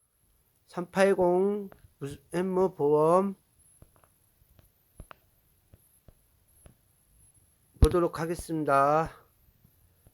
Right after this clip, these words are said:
다음 경기 프리미어리그 풀럼 대 브라이턴 사백십오.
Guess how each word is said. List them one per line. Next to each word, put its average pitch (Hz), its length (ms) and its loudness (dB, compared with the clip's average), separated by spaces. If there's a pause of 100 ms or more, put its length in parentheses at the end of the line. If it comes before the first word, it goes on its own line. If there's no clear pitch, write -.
다음 175 260 2
경기 196 240 0
프리미어리그 190 1040 0
풀럼 208 480 -4
대 170 340 0
브라이턴 151 960 -4 (1700)
사백십오. 151 1500 -4